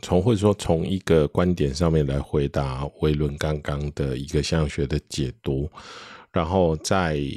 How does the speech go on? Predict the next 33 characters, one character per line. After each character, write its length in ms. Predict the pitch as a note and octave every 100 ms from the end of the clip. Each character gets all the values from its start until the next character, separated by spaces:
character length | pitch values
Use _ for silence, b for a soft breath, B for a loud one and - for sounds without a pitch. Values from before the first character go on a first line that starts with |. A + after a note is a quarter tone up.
| - D#2 -
拉 180 | F#2 F#2
回 220 | E2+ D#2
到 180 | D2+ E2+
一 120 | D#2+
开 320 | D#2+ - D2+
始 440 | D2+ - - - -
那 180 | - D#2 C#2
个 440 | - G#2+ - D#2+ D#2+
世 240 | - G2+
恒 240 | - D2+
提 300 | C#2+ - B1+
的， 280 | C2 C#2 C2+ -
就 140 | -
是 160 | D2+ D2+
跟 140 | D2+ D2+
儿 260 | - C#2
童 300 | C#2+ - -
哈， 160 | D#2 E2
拉 200 | D#2+ D#2+
康 240 | D#2+ D#2+ D#2+
跟 140 | D2
儿 200 | C2+ C2
童 240 | - C2+
之 200 | B1+ D2+
间 360 | C#2+ - C#2+ C#2
的 300 | C#2 B1 - -
那 120 | C#3
个 140 | C3
问 260 | C3+ F3 C#3
题。 240 | - - G2 B B B B B B
那 140 | - C#3
我 100 | D3+
想 340 | D#3+ F2